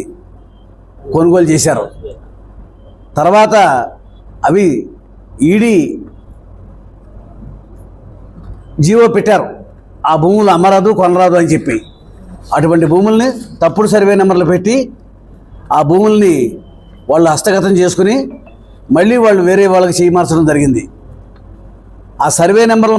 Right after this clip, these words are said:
మార్పు చేయడం కోసం సర్వేయర్ను కూడా ప్రభావితం చేసి ఆ సర్వేయరు తప్పుడు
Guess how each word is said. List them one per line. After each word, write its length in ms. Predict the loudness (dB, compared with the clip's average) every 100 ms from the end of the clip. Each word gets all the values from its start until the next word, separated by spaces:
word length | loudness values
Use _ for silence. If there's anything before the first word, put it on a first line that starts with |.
| 2
మార్పు 200 | 2 2
చేయడం 240 | 0 2 2
కోసం 240 | 0 0 0 -2 -4 -10 -20 -20 -20 -20 -20 -20 -20 -18 -6 -2
సర్వేయర్ను 500 | 2 4 4 2 2
కూడా 160 | 2 2 0 -4 -12 -20 -20 -20 -20 -20 -12 -2
ప్రభావితం 480 | 0 2 2 2 2 2
చేసి 260 | 0 0 -2 -6 -16 -20 -20 -20 -20 -20 -20 -20 -14 -4
ఆ 40 | -2
సర్వేయరు 600 | 0 0 2 4 2 2 -2 -6 -14 -20 -20 -20 -20 -20 -20 -20 -20 -20 -10 -4
తప్పుడు 340 | -2 2 2